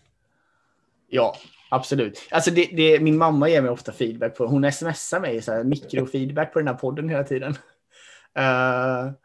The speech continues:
och hon tycker att vi är helt, eh, eller inte helt, men vi är ganska enkelspåriga. Hon vill ju ha, hon tycker mycket mer vi ska se hur saker ur fler perspektiv och sådär. Men jag försöker, jag, jag vet inte, det är lite både och det där.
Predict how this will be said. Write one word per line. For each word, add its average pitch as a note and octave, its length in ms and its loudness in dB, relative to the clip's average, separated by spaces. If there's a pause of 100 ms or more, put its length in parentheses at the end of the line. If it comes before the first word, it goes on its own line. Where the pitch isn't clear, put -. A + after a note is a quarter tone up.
(240)
och C#3+ 140 0
hon D#3 160 4
tycker C3 320 0
att B2 60 -2
vi B2 300 0
är A2+ 40 -2
helt, B2+ 560 -6
eh, C3 60 -2
eller A#2+ 760 -8 (180)
inte C3 180 -12 (120)
helt, B2+ 260 -14
men C3+ 120 0
vi C3+ 140 4
är C3 40 2
ganska C3 420 -2
enkelspåriga. A#2+ 720 -10 (640)
Hon C#3 180 0
vill C3 120 2
ju C3 140 2
ha, A2+ 220 0
hon C3 200 0
tycker C3 240 -6
mycket C3 340 -6
mer A#2+ 100 -4
vi A2+ 100 -8
ska A2 180 -12
se A2 220 -10
hur A2+ 140 -8
saker A2 320 -12
ur G#2 100 -14
fler A2 160 -12
perspektiv - 680 -16
och C3 80 -14
sådär. A#2+ 160 -14 (320)
Men D3+ 100 4
jag C#3+ 120 4
försöker, C#3 420 2
jag, E3 220 0
jag F#3 80 -2
vet G3+ 100 2
inte, E3 140 0
det F#3 40 4
är G#3+ 40 2
lite G#3 160 -6
både D#3+ 180 -2
och - 140 -8 (140)
det G3+ 60 -4
där. C3 240 -4